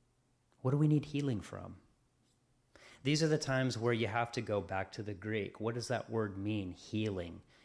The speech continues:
in the Greek? It's a word I don't know if I can pronounce right, but it's therapeion. And what it really means is there's a couple of meanings to that word in the Greek. It could mean to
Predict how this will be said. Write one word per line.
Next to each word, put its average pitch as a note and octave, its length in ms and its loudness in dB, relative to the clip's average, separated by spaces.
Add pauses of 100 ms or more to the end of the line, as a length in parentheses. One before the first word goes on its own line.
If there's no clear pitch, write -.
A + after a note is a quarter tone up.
in A2 220 -2
the G2 80 -4
Greek? G2+ 540 -4 (300)
It's A#2 140 0
a A#2 60 2
word C#3 200 6
I A#2+ 80 6
don't C3+ 120 4
know C#3+ 80 6
if C3+ 120 0
I B2 80 2
can G#2+ 160 -4
pronounce A2+ 460 0
right, F#2 260 -2
but G2 140 0
it's G2 220 -2
therapeion. A#2 800 0 (1120)
And D#3 320 4
what G3+ 160 6
it B3 160 6
really D#3+ 280 6
means A#2+ 400 2
is A#2 300 0 (260)
there's D#3 180 4
a D#3 40 4
couple D#3+ 420 4
of A#2+ 260 2
meanings D3+ 600 6
to G#3+ 260 -2
that C3+ 280 2
word A2 200 2
in G#2+ 80 0
the G#2 120 -2
Greek. G#2+ 460 0
It A#2+ 120 -4
could B2+ 160 -2
mean B2+ 320 4
to B2 340 2